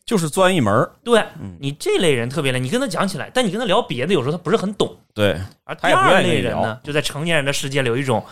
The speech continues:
Speaker 2: 他不是瞎说的。
Speaker 1: 对。
Speaker 2: 你跟他聊保险懂一点，
Speaker 1: 嗯。
Speaker 2: 你跟他聊汽车懂一点，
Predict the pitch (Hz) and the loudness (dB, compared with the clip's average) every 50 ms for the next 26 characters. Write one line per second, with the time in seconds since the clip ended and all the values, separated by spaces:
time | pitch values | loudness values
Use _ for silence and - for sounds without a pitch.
0 | - - _ _ _ - 180 151 131 139 175 185 170 - - - - 220 202 185 | -20 -20 _ _ _ -6 -4 -4 -2 -2 -2 -4 -4 -4 -6 -4 -2 -2 -2 -2
1 | 190 - - 127 104 101 101 98 - - - _ - 90 82 - 135 170 233 269 | -2 -4 -2 -2 -2 -2 -4 -6 -8 -14 -20 _ -18 -16 -10 -6 -4 -4 -2 -2
2 | 277 269 175 220 - 156 180 214 - - 107 101 113 113 101 101 104 98 107 95 | 0 0 0 0 0 0 0 0 -2 -4 -8 -6 -6 -6 -4 -4 -4 -6 -6 -8
3 | - - - - 101 90 78 - - 127 147 208 233 196 175 202 - - - 131 | -10 -12 -6 -4 -2 -2 -2 -4 -8 -8 -6 -4 -2 0 -2 -2 -2 -4 -4 -4
4 | - - 254 247 - 113 101 104 113 110 110 92 - | -2 0 0 0 0 -2 -4 -6 -6 -6 -8 -8 -10